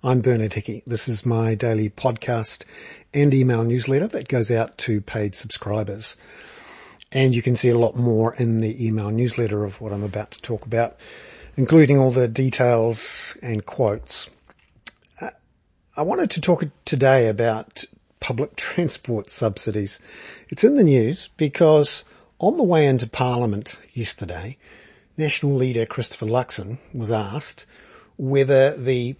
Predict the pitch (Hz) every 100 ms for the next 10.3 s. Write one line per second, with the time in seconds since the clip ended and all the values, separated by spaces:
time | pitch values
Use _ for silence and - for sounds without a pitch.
0 | - 180 - 143 135 - - 131 120 -
1 | - - _ _ - 185 - - 101 104
2 | - - - _ - - - - 123 113
3 | 110 120 120 - 104 - 147 165 160 -
4 | 147 320 - - - 120 123 117 113 113
5 | 110 - - - - - - - - -
6 | - _ _ _ - 123 _ - 127 120
7 | 110 - 123 139 - - - - _ -
8 | 123 117 120 104 - 107 113 - - 120
9 | 107 117 110 - 113 - 110 110 104 -
10 | - 113 -